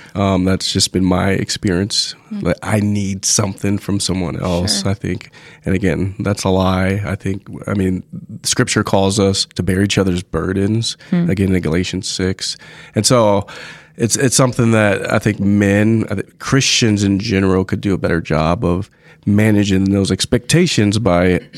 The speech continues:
Speaker 1: letting your brothers and sisters know, "Hey, I, I'm weak in this area and I need help."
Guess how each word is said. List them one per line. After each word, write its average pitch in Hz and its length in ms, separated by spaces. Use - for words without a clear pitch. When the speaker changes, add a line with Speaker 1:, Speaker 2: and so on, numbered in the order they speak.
Speaker 1:
letting 104 200
your 110 100
brothers 104 320
and 101 80
sisters - 380
know, 104 240
"Hey, 92 320
I, - 320
I'm 101 180
weak 101 240
in 101 80
this 92 160
area 92 400
and 101 120
I 98 40
need 87 220
help." 82 260